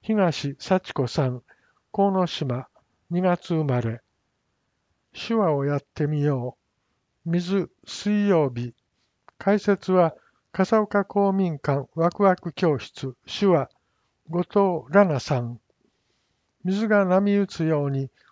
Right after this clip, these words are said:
上向きにした手のひらを横に動かして、水、水曜日を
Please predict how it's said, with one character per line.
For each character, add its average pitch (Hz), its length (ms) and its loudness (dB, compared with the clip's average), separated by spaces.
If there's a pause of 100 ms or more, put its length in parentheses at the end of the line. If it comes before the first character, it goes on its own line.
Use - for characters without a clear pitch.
(140)
上 202 220 4
向 196 120 -2
き - 200 -6
に 185 120 0
し - 120 -10
た 165 160 0
手 196 160 0
の 185 120 2
ひ 151 160 -2
ら 147 160 0
を 135 220 -6
横 165 300 -2
に 190 180 0
動 180 160 -2
か 170 160 2
し - 140 -10
て、 139 220 -2 (560)
水、 180 400 -2 (160)
水 208 380 -2
曜 180 180 4
日 135 180 -2
を 135 200 -4